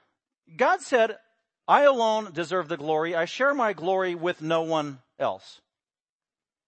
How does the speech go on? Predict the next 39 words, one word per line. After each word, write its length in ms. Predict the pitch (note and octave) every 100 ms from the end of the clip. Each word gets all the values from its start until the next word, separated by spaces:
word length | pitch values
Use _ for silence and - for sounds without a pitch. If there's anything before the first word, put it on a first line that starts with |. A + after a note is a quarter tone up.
| _ _ _ _ _ _ _ _ _ _ _
Can 100 | G3+
you 60 |
think 180 | B3 A#3
of 100 | G#3
a 60 | D#3+
place 280 | F3 F3 -
in 60 |
the 60 | -
Bible 360 | B2+ C#3+ D#3
where 280 | C#3 B2 A2+ _
God 200 | B2 C3
is 80 | C3+
sharing 240 | - C3+ C3
his 100 | G#2+
glory 240 | A#2+ C3
with 140 | A#2+
anybody 360 | A#2+ B2+ B2+ C3
and 80 | B2
it's 140 | -
legitimate? 440 | G#2+ G#2+ A#2+ C#3 C3
No. 260 | G2+ G#2+ - _ _ _ _ _ _ _ _ _ _ A#2
God 380 | C3+ F3 D3+
gives 320 | A2+ D3+ D#3 - -
his 320 | D#3+ E3 E3 C#3+ -
glory 540 | C3 B2+ A2 G2+ G2+ -
to 300 | A#2+ A2+ A2 G#2+
the 60 | G2+
Son 380 | - A2 G#2 A2 _ -
of 240 | F#2 F2+ _ _
Man. 280 | F2 F2 E2+ _ _ _ _ _ _ _
That 100 | B2+
is 80 | C3+
staggering. 640 | - - D3 D3+ B2+ F#2 - _ _ _ _ _ _ _ _ _ _ _
What 140 | C3+
else 140 | D#3+ E3
does 120 | C3
he 80 | A#2+
give 120 | A#2
him? 140 | G#2